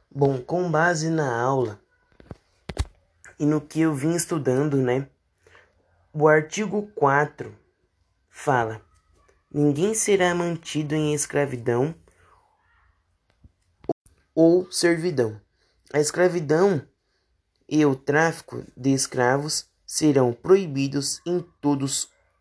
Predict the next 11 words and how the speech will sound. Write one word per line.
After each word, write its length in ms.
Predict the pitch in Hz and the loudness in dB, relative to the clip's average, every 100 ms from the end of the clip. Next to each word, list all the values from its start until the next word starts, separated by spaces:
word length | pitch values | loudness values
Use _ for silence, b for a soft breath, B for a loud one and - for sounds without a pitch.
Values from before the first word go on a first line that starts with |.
| _ - | _ -6
em 140 | 156 165 _ | -6 -6 _
todas 420 | - 143 139 143 131 | -2 2 4 4 2
as 160 | 143 - | 0 -2
suas 380 | - 131 139 | 0 0 -2
formas." 880 | - - 113 107 101 98 - - - _ _ _ _ _ _ _ _ _ | -6 -6 -6 -6 -8 -6 0 0 -2 _ _ _ _ _ _ _ _ _
Bom, 300 | 156 143 107 - _ _ _ - - | 0 0 0 -10 _ _ _ -20 -6
agora 360 | 156 165 185 | 0 4 4
vamos 360 | 180 185 202 202 | 4 2 2 0
para 240 | - 190 | 2 2
uma 200 | 175 175 | 4 4
pergunta, 640 | 170 175 170 131 139 143 | 2 2 2 2 0 0